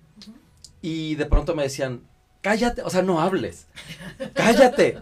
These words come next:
Speaker 2: o sea, no, ya no hables otra vez".
Speaker 1: Ujú.
Speaker 2: Entonces, esa parte también de contención emocional y psicológica, si ustedes conocen a alguien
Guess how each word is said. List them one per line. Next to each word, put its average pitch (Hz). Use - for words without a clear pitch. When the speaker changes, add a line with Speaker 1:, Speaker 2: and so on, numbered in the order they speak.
Speaker 2:
o 147
sea, 156
no, 175
ya 196
no 226
hables 165
otra 139
vez". 113
Speaker 1:
Ujú. 214
Speaker 2:
Entonces, 180
esa 196
parte 190
también 156
de 170
contención 135
emocional 131
y 131
psicológica, 127
si 131
ustedes 202
conocen 135
a 123
alguien 113